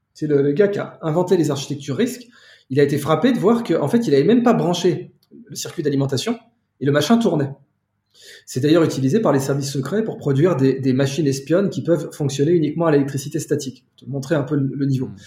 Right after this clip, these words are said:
Speaker 1: Et Apple a produit ça, mais, euh, ils se sont beaucoup inspirés du cerveau dans l'architecture. C'est tout à fait exact. C'est pas juste du marketing. Euh, leurs puces sont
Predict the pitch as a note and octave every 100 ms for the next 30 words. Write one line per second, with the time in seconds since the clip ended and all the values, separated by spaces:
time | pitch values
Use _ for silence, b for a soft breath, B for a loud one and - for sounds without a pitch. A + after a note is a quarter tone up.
0 | B B B B B G#3+ A3+ - - -
1 | - _ _ _ _ - D3+ D3+ A#3 A#3
2 | - D#3 C3+ C3+ B3 C4 F3 C#3 D3+ C#3
3 | C#3 D3 - D3 B3+ G#3 - A#3 - F#3
4 | F3 D#3 D3 D#3 B3 F3 D3+ A3+ G#3 -
5 | A3+ - C#3 A#3 F#3+ - - A#3+ E3+ D3+
6 | D3 - - - - D3+ A3+ F#3 G3+ F3+
7 | D#3 C#3+ B2 A#3+ B3+ - B B B B
8 | C#3+ C#3+ C#3+ D#3+ - C4 - D#3